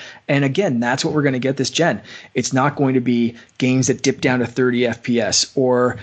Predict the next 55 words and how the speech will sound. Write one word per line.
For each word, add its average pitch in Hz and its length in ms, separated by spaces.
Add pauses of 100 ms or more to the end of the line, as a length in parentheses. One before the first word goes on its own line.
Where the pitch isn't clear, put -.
(160)
variable 127 760
frame 123 400
rate 117 200
kind 110 160
of 107 40
stuff. - 300
It's - 260 (400)
the, 131 320
<laughs> 123 280
you 156 80
know, 120 120
the, 123 120
the, 135 200
the 123 140
power 165 460
of 131 100
these 135 180
systems 147 540 (240)
is 156 140
gonna 156 160
lock 131 320
that 123 180
at - 80
sixty 117 500 (340)
with 139 180
the 135 60
developers 127 760 (120)
having 139 420
the 120 100
option 123 640 (240)
of 131 180
going 127 320
up 123 180
to 131 120
one 120 260
twenty 117 460
or 110 80
whatever 117 560
it 117 80
is 117 300
that, 98 260 (120)
you 117 100
know, 104 240
the 123 100
higher 127 460
end 117 200
T 120 160
Vs 113 220
and 113 100
stuff 117 200
can 110 80
take 107 160
advantage 120 400
of. 101 180
But, 110 220